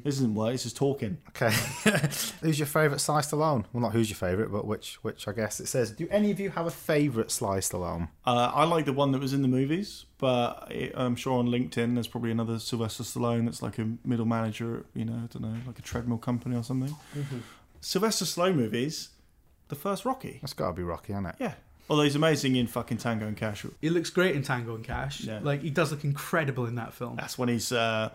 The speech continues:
Speaker 1: rumoured to have been, um, how to put it? Um,
Speaker 3: On the Niff?
Speaker 1: Uh, no, not on the Niff. Just, uh, rumoured to have been
Speaker 3: Shagging
Speaker 1: wor-,
Speaker 3: about?
Speaker 1: working out a lot, shall we say.
Speaker 2: <laughs>
Speaker 1: Like, a lot.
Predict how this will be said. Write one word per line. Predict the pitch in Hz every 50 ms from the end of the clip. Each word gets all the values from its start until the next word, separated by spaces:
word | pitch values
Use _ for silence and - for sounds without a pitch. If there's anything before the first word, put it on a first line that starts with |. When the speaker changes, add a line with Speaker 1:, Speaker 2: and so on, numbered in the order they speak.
| - - -
Speaker 1:
rumoured | - 165 190 233 208 151 131 - -
to | - 143 127
have | 123 110 -
been, | 131 123 123 123 120 120
um, | 117 117 117 113 110 - - _ -
how | - 175 170
to | 160 - 151
put | - - 147 - -
it? | 131 107 - - - - - - _ _ _ - - - _ _ _
Um, | 127 123 120 120 120 120 120 120
Speaker 3:
On | 120 139
the | 143
Niff? | 151 170 151 - - - - - - _
Speaker 1:
Uh, | - - 180 220
no, | 240 269 294 320 320 240
not | 202 247 262
on | - 131
the | 120
Niff. | 127 147 156 123 101 - - - - -
Just, | - 147 127 - - - -
uh, | 131 123 120 117 117 117
rumoured | 127 156 170 175 165 147 147
to | - 156 143
have | 135 139 -
been | 151 139 135 131 127 120 117 127 - - - -
Speaker 3:
Shagging | - 156 147 180
Speaker 1:
wor-, | 185 156
Speaker 3:
about? | 151 151 165 143 120 117
Speaker 1:
working | 156 175 175 165 170 165 165 156
out | 151 147 135
a | 117
lot, | 117 113 104 92 - - - - _ _ _ -
shall | - 139 123
we | 117 107
say. | - - 120 110 107 123 107 92 90
Speaker 2:
<laughs> | -
Speaker 1:
Like, | 135 123 123
a | 139
lot. | 135 135 131 123 135 - -